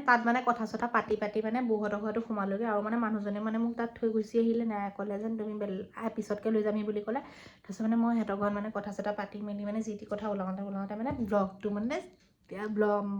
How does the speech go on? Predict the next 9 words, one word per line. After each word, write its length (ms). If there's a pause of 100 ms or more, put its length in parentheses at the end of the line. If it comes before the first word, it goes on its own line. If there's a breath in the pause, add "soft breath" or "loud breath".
(380)
মানে 260
ভিডিঅ' 260
বনাবলৈ 340
থাকিয়ে 300
গ'লগৈ। 240 (400 loud breath)
তাৰপিছত 280
সেইটো 140
কাৰণে 320
আৰু 220